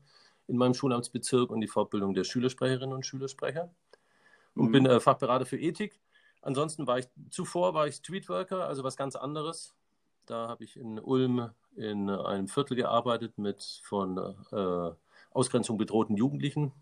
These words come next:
Speaker 1: die zum Großteil im öffentlichen Raum unterwegs waren. Und ansonsten habe ich eine Familie und versuche so ein bisschen Triathlon zu machen. <laughs>
Speaker 2: Das passt noch, ja?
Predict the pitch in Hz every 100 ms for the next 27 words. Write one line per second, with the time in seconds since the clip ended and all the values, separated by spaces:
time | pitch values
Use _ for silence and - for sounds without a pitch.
0 | _ - 104 - 104 101 - 101 95 92
1 | - 101 92 98 127 139 135 135 143 -
2 | 135 170 175 _ _ _ _ - - -
3 | - _ _ 165 139 - 127 120 131 175
4 | 175 175 - _ _ 156 143 151 147 127
5 | 127 147 147 143 151 127 139 - 139 135
6 | 147 139 _ _ 190 147 - 135 - 127
7 | 95 87 78 85 80 - - - - -
8 | 117 - _ _ _ _ _ _ - 127
9 | - - _ _ _ _ _ - - -
10 | - - - 120 - - 151 - 92 -
11 | 107 127